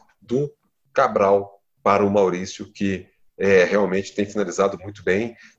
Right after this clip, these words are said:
não é a primeira vez, e o Maurício segue criticado por boa parte da torcida, e Maurício segue fazendo gols, segue dando assistências, e,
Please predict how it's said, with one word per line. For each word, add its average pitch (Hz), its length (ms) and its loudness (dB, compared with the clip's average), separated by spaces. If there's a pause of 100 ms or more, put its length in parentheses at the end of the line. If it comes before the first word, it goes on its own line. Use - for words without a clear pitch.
não 107 180 2
é 104 40 6
a 101 60 4
primeira 104 320 0
vez, 110 260 -4
e 113 60 -8
o 113 60 -2
Maurício 107 360 0
segue - 760 0
criticado 123 720 -4
por 107 160 -6
boa 127 360 4
parte 113 260 -2
da - 80 -20
torcida, 139 540 -4 (320)
e 123 120 -2
Maurício 117 440 0
segue 123 680 0 (380)
fazendo 107 480 0
gols, 139 580 -2
segue 117 320 0
dando 104 240 -2
assistências, - 1000 -4 (440)
e, 131 320 -2